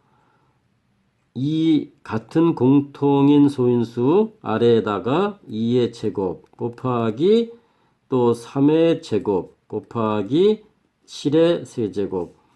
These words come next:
이렇게 선을 긋고요. 자, 이 공통인 소인수 이 중에서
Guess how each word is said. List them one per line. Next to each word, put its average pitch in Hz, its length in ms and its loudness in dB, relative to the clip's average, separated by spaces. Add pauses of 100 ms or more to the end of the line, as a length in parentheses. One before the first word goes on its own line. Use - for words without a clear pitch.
(500)
이렇게 123 1000 0
선을 117 340 -6
긋고요. 107 720 -4 (1900)
자, 135 500 -4 (440)
이 202 960 0 (100)
공통인 170 760 4
소인수 143 840 2
이 165 360 -2
중에서 104 760 0